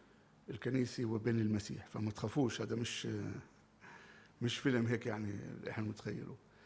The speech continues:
اللي لفت نظري والآي-، الآيات، الآية اللي عمليا حبيت أتأمل فيها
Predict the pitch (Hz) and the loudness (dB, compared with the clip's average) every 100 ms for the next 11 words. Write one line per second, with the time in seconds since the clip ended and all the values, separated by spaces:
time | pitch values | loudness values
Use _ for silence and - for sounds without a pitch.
0 | - - - - 113 156 175 175 - 160 | -20 -20 -12 -2 8 10 12 10 8 8
1 | 139 - 147 131 131 120 123 120 - 120 | 8 10 8 8 6 6 4 4 6 8
2 | 139 131 - 120 151 143 - 127 - 123 | 8 4 2 6 6 6 2 0 2 8
3 | 160 139 113 113 123 143 120 - 107 135 | 8 8 6 4 6 4 4 2 6 8
4 | 135 - - - - - - 151 151 120 | 8 4 -12 -18 -10 -6 2 8 10 8
5 | - 113 101 104 | 6 2 2 2